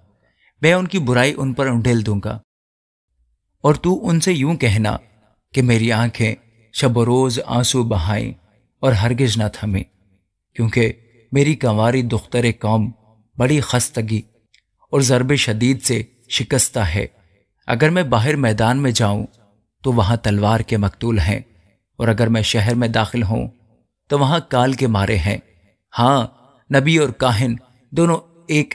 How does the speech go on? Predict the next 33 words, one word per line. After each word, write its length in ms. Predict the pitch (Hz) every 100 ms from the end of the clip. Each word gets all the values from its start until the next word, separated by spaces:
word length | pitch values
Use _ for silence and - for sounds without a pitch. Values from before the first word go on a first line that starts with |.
| -
ऐसे 280 | 143 139 151
मुल्क 280 | 123 120 120
को 120 | 123
जाएंगे 480 | 110 107 107 104 110 - _ _
जिसे 200 | 131 123
वो 120 | 117 117
नहीं 240 | 113 113
जानते। 480 | 104 101 104 - 107 - _ _ _ _ _ -
क्या 100 | 143
तूने 260 | 143 147
यहूदा 560 | 147 127 104 117 131 131
को 140 | 123
बिल्कुल 420 | 120 123 123 139 117
रद्द 240 | 127 120
कर 200 | - 113
दिया 320 | 98 113 110 - _ _ _ _ -
कि 100 | 160
तेरी 240 | 180 180
जान 340 | 135 123 139
को 120 | 151 160
सयून 440 | 123 113 131 156
से 140 | -
नफरत 460 | 127 110 - 135 -
है? 120 | 113 - - _ _ _ _ -
तूने 200 | 131 123
हमको 380 | 90 113 117 123
क्यों 220 | - 120
मारा 300 | 117 101 98 - _ _
और 100 | -
हमारे 400 | 110 104 110 113
लिए 180 | 120 117
शिफा 320 | 113 107 110
नहीं? 300 | 113 113 85